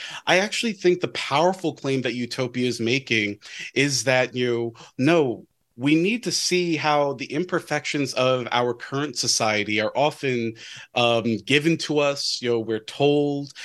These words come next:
that these are necessary imperfections, or maybe that these are imperfections that are to the broader good. And utopia la-, gives us a set of criteria, a set of, um,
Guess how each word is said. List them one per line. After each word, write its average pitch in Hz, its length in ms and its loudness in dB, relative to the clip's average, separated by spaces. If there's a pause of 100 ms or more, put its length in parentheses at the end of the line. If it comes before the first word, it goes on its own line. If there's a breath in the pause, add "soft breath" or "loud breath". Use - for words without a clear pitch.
(140 loud breath)
that 123 120 4
these 127 160 -2
are 123 120 2
necessary 127 640 2
imperfections, 139 800 -4
or 113 100 0
maybe 120 360 0
that 117 200 -2
these 123 220 -2
are 113 80 2
imperfections 120 720 -2
that 120 140 0
are 110 160 2 (320 loud breath)
to 135 280 0
the 120 120 -2
broader 120 400 2
good. 113 440 -2 (360 loud breath)
And 143 100 4
utopia 180 480 -2
la-, 151 340 0
gives 139 280 -2
us 135 160 -4
a 117 40 -4
set 135 300 0
of 120 260 2 (320 loud breath)
criteria, 135 960 0
a 101 60 -6
set 131 260 0
of, 127 160 0
um, 117 240 2